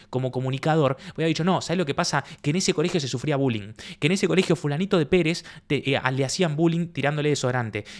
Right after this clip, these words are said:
Que ese, y, y no era tan conmovedor como el chico que tenía que pasar corriendo para atrás y le tiraban cosas y le pega-, fíjense cómo la construcción mental de eso es mucho más poderosa porque son construcciones que le hablan,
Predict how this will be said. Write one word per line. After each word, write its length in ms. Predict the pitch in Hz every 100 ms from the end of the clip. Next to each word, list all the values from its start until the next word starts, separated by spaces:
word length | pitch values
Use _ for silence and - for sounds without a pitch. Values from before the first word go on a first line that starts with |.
| -
Que 100 | 202
ese, 220 | 214 190 - 170
y, 200 | 180 175
y 60 |
no 160 | 170 240
era 240 | 233 190
tan 220 | 214 214
conmovedor 500 | 196 165 156 175 202
como 300 | - 147 135 - 175 -
el 200 | 143 -
chico 400 | 202 170 156 135
que 220 | 147 139
tenía 320 | 147 170 160
que 80 | 151
pasar 340 | 143 - 160
corriendo 560 | 151 147 180 160 135 131
para 160 | 135 127
atrás 380 | 170 165 -
y 20 | 131
le 80 | -
tiraban 420 | 139 156 151 139
cosas 420 | 170 160 139 -
y 20 |
le 120 | 127
pega-, 200 | 127 143 - -
fíjense 400 | - 196 170 185
cómo 180 | 180 175
la 140 | 160 156
construcción 560 | 165 - 151 - -
mental 640 | 226 226 147 131 127 151 131
de 80 |
eso 220 | 127 139 - 180
es 100 | 147
mucho 320 | 156 214 -
más 120 | 175 175
poderosa 520 | 143 143 170 135 139 - -
porque 220 | 127 131
son 240 | 190 196
construcciones 720 | - - 139 139 139 180 180
que 320 | - 143 156 -
le 200 | 135 156
hablan, 440 | 170 143 143 170